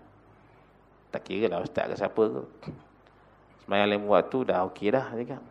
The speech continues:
Betul tuan-tuan, sembahyang lima waktu tu berapa minit je? Berapa minit sembahyang lima waktu? Ha,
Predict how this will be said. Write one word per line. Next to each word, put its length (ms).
Betul 320
tuan-tuan, 400
sembahyang 320
lima 160
waktu 320
tu 160
berapa 320
minit 320
je? 160
Berapa 320
minit 400
sembahyang 240
lima 160
waktu? 240
Ha, 40